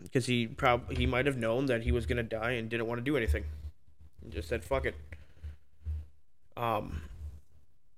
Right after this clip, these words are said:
back to work ethic with me. I was working a week straight thinking I had the flu. Uh, I think I did part of it, but then I found out I had diverticulitis. I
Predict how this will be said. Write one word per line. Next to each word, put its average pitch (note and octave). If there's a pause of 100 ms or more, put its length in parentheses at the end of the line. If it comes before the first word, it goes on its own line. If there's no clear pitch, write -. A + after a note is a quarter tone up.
(420)
back C3
to C3
work C#3+
ethic B2+
with B2
me. F3
I A#2+
was C3+
working C3+
a A2+
week B2
straight C#3
thinking B2+
I A#2+
had B2
the A#2
flu. F#3+ (1400)
Uh, A#2+
I -
think C3
I A2
did A2+
part A#2+
of A2
it, A2+
but C3
then A#2+
I A2+
found A2+
out A#2
I A#2
had A2+
diverticulitis. A2+ (880)
I A2+